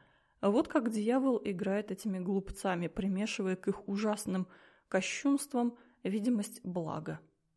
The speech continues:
Опасные еретики не заслуживают снисхождения. Некоторые из братьев Розового Креста были осуждены в Малине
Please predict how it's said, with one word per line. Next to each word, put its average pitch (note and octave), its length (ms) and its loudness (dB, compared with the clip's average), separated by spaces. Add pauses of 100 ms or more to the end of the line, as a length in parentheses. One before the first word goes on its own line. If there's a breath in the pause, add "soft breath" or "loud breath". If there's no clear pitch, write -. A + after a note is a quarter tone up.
Опасные A#3+ 540 2
еретики G#3+ 540 -2
не C4 160 6
заслуживают G#3+ 640 0
снисхождения. F3+ 1000 -4 (400 soft breath)
Некоторые G#3+ 680 4
из F#3 380 -8
братьев G3 680 0
Розового F#3+ 540 0
Креста A3+ 520 -2
были A3+ 220 2
осуждены G3+ 840 -2 (400 loud breath)
в G3 120 -2
Малине G#3 600 2